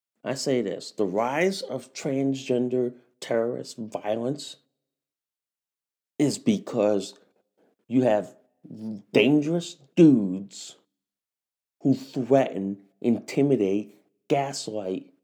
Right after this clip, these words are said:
harass, hound, and even commit acts of, of terrorism against women, children, and society.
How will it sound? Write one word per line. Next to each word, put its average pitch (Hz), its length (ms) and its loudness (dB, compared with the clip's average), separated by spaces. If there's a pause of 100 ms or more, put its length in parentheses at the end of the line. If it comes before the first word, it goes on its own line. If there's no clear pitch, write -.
(220)
harass, 120 680 -4 (180)
hound, 107 680 -6 (840)
and 131 280 0 (100)
even 135 720 0 (1200)
commit 156 460 2
acts 123 320 -10
of, 120 240 -10 (480)
of 117 360 -2
terrorism 113 720 -2 (440)
against 120 460 -4
women, 131 640 6 (240)
children, 117 540 0
and 110 140 -10
society. 95 760 -8